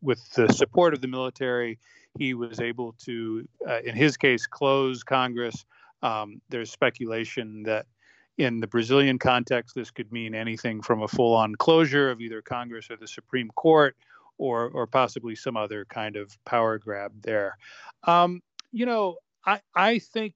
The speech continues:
that it is possible, and I, I've certainly spent the last several weeks and even months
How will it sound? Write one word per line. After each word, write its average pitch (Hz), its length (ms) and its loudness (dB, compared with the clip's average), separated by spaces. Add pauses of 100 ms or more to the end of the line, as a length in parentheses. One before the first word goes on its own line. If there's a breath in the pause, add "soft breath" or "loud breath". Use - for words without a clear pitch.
(120)
that 151 200 -2 (160)
it 156 240 -4 (160)
is 147 300 -6 (240)
possible, 110 680 -2
and 107 80 -10
I, 123 220 4
I've 151 200 2 (120)
certainly 175 400 0
spent 143 240 -4
the 127 80 -14
last 127 320 0
several 135 340 0
weeks 123 360 -6
and 113 160 -8
even 117 260 -10
months 120 460 -6